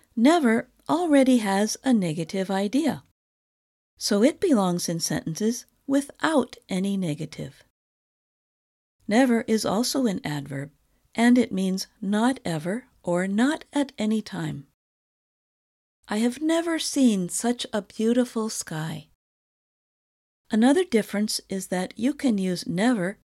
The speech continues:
as a one-word answer, while you cannot do so with ever.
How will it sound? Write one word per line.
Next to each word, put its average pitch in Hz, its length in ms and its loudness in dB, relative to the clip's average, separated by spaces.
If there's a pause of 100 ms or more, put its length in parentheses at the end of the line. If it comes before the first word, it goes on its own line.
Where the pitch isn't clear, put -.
(340)
as 302 200 -4
a 311 80 2
one-word 220 540 2
answer, - 500 0 (460)
while 202 240 0
you 220 100 0
cannot 226 500 0
do 175 200 0
so 165 340 -4
with 214 300 -4
ever. 160 360 -8